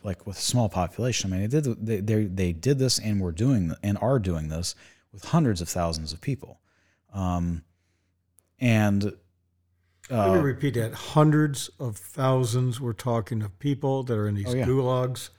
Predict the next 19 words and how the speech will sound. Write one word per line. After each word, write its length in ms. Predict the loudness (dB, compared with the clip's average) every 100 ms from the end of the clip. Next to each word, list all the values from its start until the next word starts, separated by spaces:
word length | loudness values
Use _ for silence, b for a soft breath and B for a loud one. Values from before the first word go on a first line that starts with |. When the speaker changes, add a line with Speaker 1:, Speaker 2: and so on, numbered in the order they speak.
| _ _ _ _ _
Speaker 2:
That's 140 | -10 -6
what 100 | -2
they 100 | 0
are. 160 | 2
Speaker 1:
And 180 | 6 8
they're 100 | 8
not, 260 | 6 4 6
like, 280 | 4 2
gulags 600 | 0 4 4 4 4 0
like, 260 | 0 -2 -2
like 200 | -4 -4
Russia, 460 | -2 -2 0 -2 -4
like, 260 | -6 -8 -6
"Oh, 160 | -4
you're 160 | -4 -4
gonna 160 | -2
go 140 | -2 -2
break 360 | -2 -2 -4 -4
rocks 600 | -2 -2 -2 -4 -2